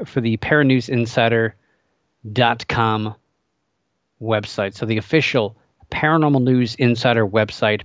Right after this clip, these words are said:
paranewsinsider dot com, because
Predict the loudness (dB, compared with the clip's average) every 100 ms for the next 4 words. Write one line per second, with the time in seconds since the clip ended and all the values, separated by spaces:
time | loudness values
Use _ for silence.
0 | -8 -2 2 4 4 2 0 0 0 2
1 | 0 0 0 -6 _ _ _ _ _ _
2 | _ _ -12 -2 0 0 -4 -6 -6 -6
3 | -8 -10